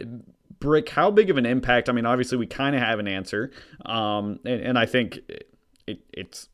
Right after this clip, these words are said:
it's significant impact, but how big of an impact does this actually have when you also have guys like John Mechie, uh, Devontae Smith,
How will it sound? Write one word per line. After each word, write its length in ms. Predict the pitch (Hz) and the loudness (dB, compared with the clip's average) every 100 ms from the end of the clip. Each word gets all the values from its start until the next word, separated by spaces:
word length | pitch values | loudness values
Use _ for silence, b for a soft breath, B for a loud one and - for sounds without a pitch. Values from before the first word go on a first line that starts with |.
| - | -12
it's 220 | 80 - | -12 -6
significant 600 | 135 120 120 127 107 95 | -4 0 0 0 -6 -8
impact, 540 | 95 90 90 98 - - | -10 -8 -6 -6 -6 -4
but 200 | 107 - B B | -4 -4 B B
how 160 | 131 156 | 0 2
big 180 | 165 | 2
of 60 | 143 | 2
an 80 | 135 | 0
impact 360 | 120 - 110 | -2 -2 -2
does 120 | 107 98 | -4 -6
this 160 | 107 | -8
actually 440 | - 107 - 110 98 | -6 -6 -4 -4 0
have 280 | 104 95 | 0 0
when 120 | 98 98 | -4 -6
you 120 | 95 | 0
also 300 | 101 101 101 | 0 0 -4
have 240 | 98 98 | -2 -2
guys 320 | 107 98 98 98 | -2 0 -2 -4
like 140 | 92 | -6
John 240 | 95 87 | -6 -6
Mechie, 540 | 95 117 - 117 113 - B B 95 | -2 -2 0 -2 -2 -6 B B -2
uh, 180 | 87 | -2
Devontae 460 | 82 90 95 87 87 | -2 -4 -4 -4 -8
Smith, 460 | - 123 123 117 | -6 2 4 4